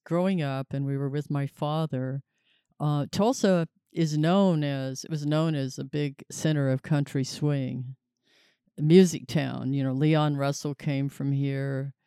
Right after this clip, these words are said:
Um, I'm, I'm a block away from Kane's Ballroom, one of the major dance music bars that's still open. And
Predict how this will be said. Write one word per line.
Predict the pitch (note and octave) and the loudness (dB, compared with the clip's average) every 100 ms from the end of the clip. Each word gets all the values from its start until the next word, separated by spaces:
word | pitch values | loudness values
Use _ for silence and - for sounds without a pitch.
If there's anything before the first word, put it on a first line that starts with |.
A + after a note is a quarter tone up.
| _ _ _ _ _ - | _ _ _ _ _ -6
Um, | C#3+ C#3 C#3 C3 B2 C3+ - - _ _ _ _ _ _ | -2 0 0 -2 -4 -4 -8 -12 _ _ _ _ _ _
I'm, | D#3 D3+ C#3+ - | 0 0 0 -2
I'm | D3+ D3+ | 0 2
a | C#3+ | 0
block | C#3+ D#3+ E3 - | 2 2 2 2
away | D3 C#3+ D3 | 2 4 0
from | - C3+ | -2 -6
Kane's | - D3 D3 D3 C#3 | -4 -2 0 -2 -4
Ballroom, | C#3 C#3 C#3 C#3+ C#3+ C#3+ C#3+ D3 C#3 - | -6 -2 0 0 -2 -2 -4 -6 -10 -8
one | D3+ C#3 C#3+ | -6 -4 -4
of | C#3 | -4
the | |
major | C#3 C3+ C3+ C3 C#3 C#3 C3+ _ _ _ - D3+ D#3+ - | -2 -2 -4 -4 -4 -4 -8 _ _ _ -20 _ -20 -2
dance | D3+ D3+ C3+ C#3+ | 0 0 0 -2
music | C#3+ D3 C#3+ - | 0 0 -2 -4
bars | C#3 C#3 C#3 - | -4 -2 -2 -4
that's | - - | -10 -8
still | - C#3+ C#3 | -2 -2 0
open. | C#3 C#3 C#3+ C#3 C3+ | -2 -2 -4 -2 -4
And | C3+ | -6